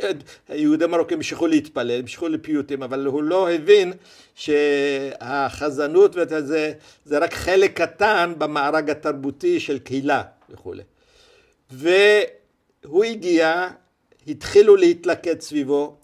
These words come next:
התחילו אנש-, אה, קהילות, גם רחוקות,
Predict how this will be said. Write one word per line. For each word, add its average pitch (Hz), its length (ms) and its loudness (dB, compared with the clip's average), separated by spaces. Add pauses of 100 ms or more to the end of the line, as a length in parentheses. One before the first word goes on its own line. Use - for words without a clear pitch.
התחילו 185 580 2
אנש-, 170 320 -4 (260)
אה, 151 280 0
קהילות, 151 640 -2 (140)
גם 147 200 -6
רחוקות, 151 600 -6